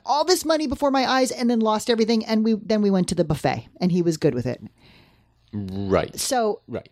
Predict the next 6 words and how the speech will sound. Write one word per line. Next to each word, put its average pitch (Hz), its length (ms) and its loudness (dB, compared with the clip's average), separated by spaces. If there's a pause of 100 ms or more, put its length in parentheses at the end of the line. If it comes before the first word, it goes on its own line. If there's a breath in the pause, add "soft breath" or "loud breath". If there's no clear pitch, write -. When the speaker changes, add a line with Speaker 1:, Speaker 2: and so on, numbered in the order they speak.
Speaker 1:
is, 254 140 -4
poker's 320 560 0
a 240 60 2
much 247 300 -2
smoother, 269 1200 0
slower. 175 960 2